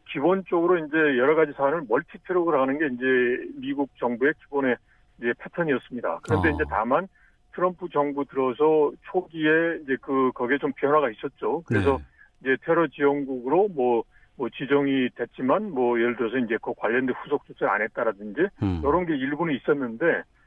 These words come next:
Speaker 1: 이제 기본적으로 미국은 이제 멀티트랙으로 할 거는 한다라는 거니까
Speaker 2: 네.
Speaker 1: 이제 그런 차원에서 본다면 이거를 뭐 이 시점에 왜 이걸 했느냐라는 것보다는
Speaker 2: 음.
Speaker 1: 그런 미국의 기본 입장에 따라서 멀티트랙으로 할 거는 한다 이제라는 게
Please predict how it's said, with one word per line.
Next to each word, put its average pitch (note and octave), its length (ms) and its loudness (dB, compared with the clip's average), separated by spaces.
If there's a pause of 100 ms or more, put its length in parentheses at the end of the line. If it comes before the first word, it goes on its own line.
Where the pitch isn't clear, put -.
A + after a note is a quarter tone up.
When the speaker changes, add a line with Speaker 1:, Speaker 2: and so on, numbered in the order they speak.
(180)
Speaker 1:
이제 C3+ 200 -4
기본적으로 E3 520 0
미국은 C3+ 480 -2
이제 B2+ 180 0
멀티트랙으로 C3+ 680 -2
할 D3+ 180 -4
거는 D#3+ 200 -2
한다라는 C3+ 560 0
거니까 G#2 500 -2 (100)
Speaker 2:
네. F2 320 -2
Speaker 1:
이제 B2+ 100 -4
그런 D3 280 2
차원에서 D3+ 300 0
본다면 C3+ 500 -2 (460)
이거를 D#3+ 500 2
뭐 C#3+ 300 4
이 B2+ 140 -6
시점에 D3 520 0
왜 C#3 140 2
이걸 B2 280 0
했느냐라는 B2+ 800 2
것보다는 C3+ 560 -2
Speaker 2:
음. G2+ 220 -2
Speaker 1:
그런 C#3 180 0
미국의 C#3+ 360 0
기본 C#3+ 260 0
입장에 C3 380 -2
따라서 A#2 440 0 (380)
멀티트랙으로 D3+ 640 -2
할 F#3+ 160 -6
거는 E3 200 -2
한다 B2+ 540 2 (100)
이제라는 B2+ 720 -2
게 C3+ 80 -2